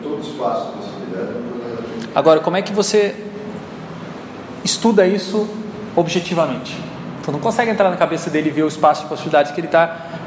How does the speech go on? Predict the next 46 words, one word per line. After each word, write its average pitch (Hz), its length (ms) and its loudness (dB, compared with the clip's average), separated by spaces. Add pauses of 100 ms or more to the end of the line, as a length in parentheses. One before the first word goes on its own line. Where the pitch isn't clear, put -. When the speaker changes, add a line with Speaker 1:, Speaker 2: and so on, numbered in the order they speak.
Speaker 2:
que - 80 2
ele 151 60 2
tá 160 80 6
pensando, 185 360 2
a - 20 2
não 202 120 2
ser 214 260 6
que 214 100 -4
você 226 260 2
vai, 190 500 4 (460)
pega 190 200 8
o 233 40 -2
xadrez, 202 480 4
modifica 190 420 0
todas 285 280 6
as 262 120 0
regras 214 320 6
do 175 100 -6
xadrez, 196 480 2
ou 175 100 2
faz 196 240 6
alguma 214 220 2
coisa 202 260 4
bem 196 300 0
estranha 226 300 2
que 220 60 -4
o - 40 -6
cara 226 140 6
tem 226 120 -4
que 220 80 -4
reaprender 226 480 4
as 208 100 2
regras 196 260 4
do 185 120 -6
xadrez 185 360 2
ao 196 100 0
jogar. 185 440 2 (1160)
Então 165 180 4
é 180 40 6
uma, 151 380 2
uma 135 180 -2
outra 190 220 2
dica 196 240 2
também, 147 200 0
bem 185 140 2
simples. - 420 -4